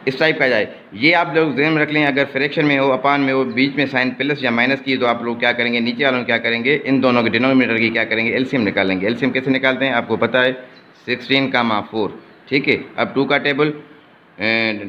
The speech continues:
two at the sixteen, uh, टू to the four, अब टू का table two four the eight, two to the, uh, four, ठीक है, नीचे करेंगे, टू का table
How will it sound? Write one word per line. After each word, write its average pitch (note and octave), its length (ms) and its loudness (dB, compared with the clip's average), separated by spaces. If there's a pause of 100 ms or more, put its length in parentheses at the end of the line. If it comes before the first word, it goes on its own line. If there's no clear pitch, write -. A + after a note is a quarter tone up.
(140)
two C#3+ 160 2
at C3+ 200 0
the E3 180 4 (120)
sixteen, C#3 540 0 (320)
uh, F#2+ 60 -6
टू C#3 200 2
to C3+ 180 4
the D#3+ 140 6 (200)
four, A2+ 220 4 (600)
अब A#2+ 160 0
टू C3+ 120 2
का C#3+ 120 2
table C#3 280 0 (100)
two C#3+ 80 0
four C#3+ 260 2
the D3 160 4 (120)
eight, C3+ 400 0
two C3 120 0
to C3+ 180 0
the, D3 120 6
uh, - 760 -4 (120)
four, B2 260 4 (640)
ठीक D3+ 200 0
है, A#2+ 100 2 (640)
नीचे G#2+ 220 0
करेंगे, C3 380 0 (480)
टू C3 120 2
का C#3 140 2
table C#3+ 280 0